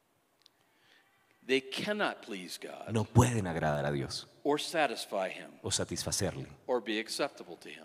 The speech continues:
Speaker 2: o ser aceptables delante de él."
Speaker 1: In the flesh, we can't do it.
Speaker 2: En la carne no podemos
Speaker 1: It's
Speaker 2: agradarle.
Speaker 1: impossible.
Speaker 2: Es imposible.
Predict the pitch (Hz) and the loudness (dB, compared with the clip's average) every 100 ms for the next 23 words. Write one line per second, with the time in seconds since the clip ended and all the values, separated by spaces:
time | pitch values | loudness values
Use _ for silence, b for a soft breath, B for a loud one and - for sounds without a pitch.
0 | - 92 - 127 127 104 - 107 90 80 | -6 0 2 4 2 2 6 8 8 4
1 | 82 82 78 80 69 71 - - b b | 2 0 2 0 0 -6 -18 -20 b b
2 | 208 214 180 190 185 - 156 - 127 - | -4 -2 -2 0 0 0 -6 -4 -6 -4
3 | 151 - - 131 131 117 139 135 135 131 | -8 -8 -2 2 4 8 8 8 6 2
4 | 120 120 117 - 90 87 82 - 180 151 | 2 2 2 2 2 4 4 4 4 2
5 | - - - - 139 120 - 120 67 | 0 -12 -2 4 6 6 6 2 -4